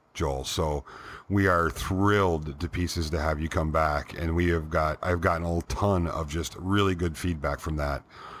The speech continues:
So, uh, uh, personally, I wanna say thank you very much. Um, you know, that leads to this, you know, w-, you as an individual, and I'm talking to everybody out there who's listening, you as an individual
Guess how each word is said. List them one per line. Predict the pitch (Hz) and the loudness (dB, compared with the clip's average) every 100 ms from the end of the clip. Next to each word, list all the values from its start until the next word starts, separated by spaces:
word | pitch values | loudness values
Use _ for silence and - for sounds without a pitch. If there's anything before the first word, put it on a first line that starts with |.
| - | -16
So, | - 82 76 73 | -4 0 2 0
uh, | 67 73 64 - | 0 0 -2 -4
uh, | 73 | -8
personally, | - 117 120 104 90 80 | 0 0 2 2 4 4
I | |
wanna | 80 80 80 | 4 2 0
say | 80 | -2
thank | 76 87 80 - | -2 0 -2 -2
you | |
very | 76 80 78 | 0 2 2
much. | 80 78 71 - - - - - | 2 0 -2 -10 -14 -20 -20 -12
Um, | - 82 78 71 | 0 0 0 0
you | 107 | 2
know, | 117 117 - - - - - _ - | 4 4 0 -6 -14 -16 -20 _ -2
that | 104 143 | 2 4
leads | 175 165 - | 4 2 0
to | 120 | 2
this, | 165 - - - - | 4 2 -2 -10 -4
you | 104 | 0
know, | 104 | 0
w-, | 80 101 110 - - _ | 0 -2 -4 -6 -12 _
you | - 135 196 | 0 4 4
as | 165 | 4
an | 139 | 4
individual, | 127 107 101 87 85 | 4 4 2 2 2
and | 82 | 4
I'm | 101 | 4
talking | 123 104 107 | 2 2 2
to | 87 | 2
everybody | 90 92 90 87 85 | 2 2 4 2 2
out | 80 78 | 2 0
there | 82 | -2
who's | 85 76 | -2 -2
listening, | 85 - 78 73 | -4 -4 -6 -6
you | 85 127 | 0 2
as | 127 | 4
an | |
individual | 117 101 87 85 80 80 | 4 2 2 0 2 0